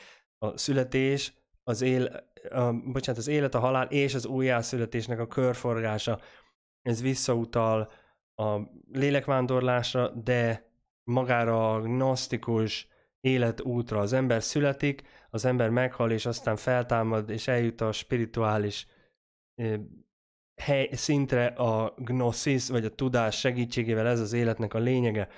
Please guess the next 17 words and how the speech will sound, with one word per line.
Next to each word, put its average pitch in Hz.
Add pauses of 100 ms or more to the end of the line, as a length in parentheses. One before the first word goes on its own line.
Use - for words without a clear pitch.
(760)
Ez 156
mellett 147
egyébként, 120
ha 127
valaki 139
ismeri 131
Alice 123
Csodaországban, 113 (1080)
akkor 123
tisztában 117
van 113
a 113
nyúl 127
üregével, 131
amiben 113
beleesik 123
Alice. 135